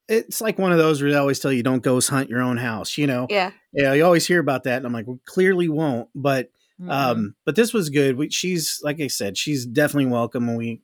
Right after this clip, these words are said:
Speaker 1: we care about her. We're happy she's here. She's, she does come to us in, in a lot of times of trouble, so, um,
Speaker 2: Mm-hmm.
Speaker 1: you know, and a lot of people, you know, depending on how you feel about, you know,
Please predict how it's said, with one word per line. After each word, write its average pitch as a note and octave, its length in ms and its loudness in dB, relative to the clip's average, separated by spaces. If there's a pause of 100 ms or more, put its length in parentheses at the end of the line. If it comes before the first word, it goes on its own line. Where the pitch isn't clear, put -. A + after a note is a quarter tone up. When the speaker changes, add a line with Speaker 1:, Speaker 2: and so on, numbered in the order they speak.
Speaker 1:
we B2+ 160 -6
care C#3+ 240 0
about A2 240 0
her. B2+ 80 -2
We're G#2+ 240 -8
happy A2+ 320 -10
she's G#2+ 220 -12
here. A2+ 220 -8
She's, - 360 -12 (520)
she - 160 -10
does C3+ 220 4
come D3 260 0
to D3 120 -2
us C#3 240 0
in, C3+ 220 0
in C3 260 -2
a B2+ 80 -2
lot C3 140 0
of B2+ 60 -2
times B2+ 280 -4
of A2+ 60 -6
trouble, A#2+ 320 -4
so, F#2+ 440 -4 (460)
um, G2+ 220 0
Speaker 2:
Mm-hmm. A#2+ 60 0
Speaker 1:
you C3+ 100 4
know, B2 100 4
and B2+ 100 2
a C#3 40 2
lot D3 200 4
of D3 60 0
people, C3 480 -2 (1200)
you E3 100 4
know, D3+ 140 6
depending D#3 360 -2
on C#3+ 180 0
how C3 160 -4
you C3 160 -4
feel C3 240 -6
about, A#2+ 440 0
you C#3+ 120 2
know, A2+ 360 0